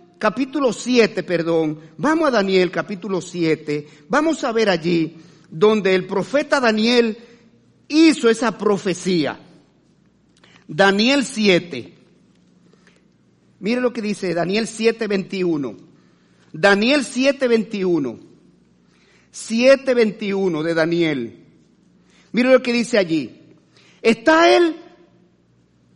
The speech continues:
viendo las visiones que Dios le mostró con relación a los tiempos finales. Y dice él,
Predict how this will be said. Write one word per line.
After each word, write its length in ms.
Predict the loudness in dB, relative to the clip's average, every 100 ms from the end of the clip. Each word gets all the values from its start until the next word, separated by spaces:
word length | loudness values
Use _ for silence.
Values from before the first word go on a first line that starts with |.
| _ _ -2
viendo 400 | 2 4 4 4
las 260 | 4 2
visiones 580 | 0 -2 0 0 2 0
que 180 | 0 -2
Dios 340 | 0 0 -2
le 160 | 2 4
mostró 1120 | 4 0 -4 -4 4 8 8 6 2 -4 -18 -20 _ _ _ _ _ 2
con 200 | 6 6
relación 840 | 6 6 2 -2 2 2 2 0 -2
a 80 | 0
los 240 | 0 0
tiempos 540 | 0 0 0 -2 -2
finales. 1200 | -6 -4 0 2 2 6 6 6 4 -14 -18 -20 _ _ _ _ _ _ _ _ _
Y 100 | -2
dice 640 | 4 4 4 4 6 8 6
él, 560 | 4 0 -10 -20 -20